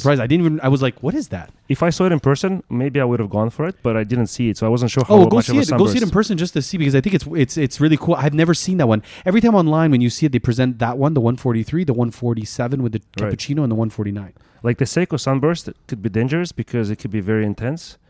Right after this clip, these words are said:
Speaker 2: So it looks like one thing on pictures, but then you see it in person and it's, like, completely different.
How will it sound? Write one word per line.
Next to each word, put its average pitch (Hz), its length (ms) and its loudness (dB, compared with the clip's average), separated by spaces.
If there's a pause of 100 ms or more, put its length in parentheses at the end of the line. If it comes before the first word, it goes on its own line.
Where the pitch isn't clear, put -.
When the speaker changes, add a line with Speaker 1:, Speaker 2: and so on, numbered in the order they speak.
(300)
Speaker 2:
So 117 220 0
it 113 80 0
looks 139 320 -4
like 110 240 -10
one 110 320 -6
thing 127 340 -4
on 107 80 -6
pictures, 127 360 -6
but 104 120 -6
then 110 120 -2
you 107 80 -2
see - 120 -8
it 110 60 -6
in 101 60 -6
person 117 280 -4
and 101 80 -2
it's, 92 140 -10
like, 90 140 -18
completely 92 320 -10
different. 139 400 -6